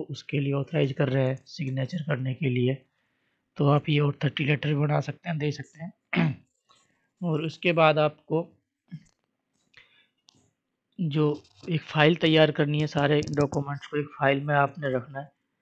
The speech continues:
File cover आपने लेना है और उसके अंदर डाल के आपको ये इस तरह की एक forwarding बनानी है आपको chief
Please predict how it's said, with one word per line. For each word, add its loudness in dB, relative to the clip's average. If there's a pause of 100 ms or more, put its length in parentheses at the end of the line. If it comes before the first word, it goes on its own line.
(1120)
File 4
cover 4
आपने 2
लेना -2
है -2 (640)
और 0
उसके 0
अंदर 2 (300)
डाल 6
के 2
आपको 4 (560)
ये 2
इस -2
तरह 4
की 6
एक 2
forwarding 2
बनानी 2
है 2
आपको -2
chief -12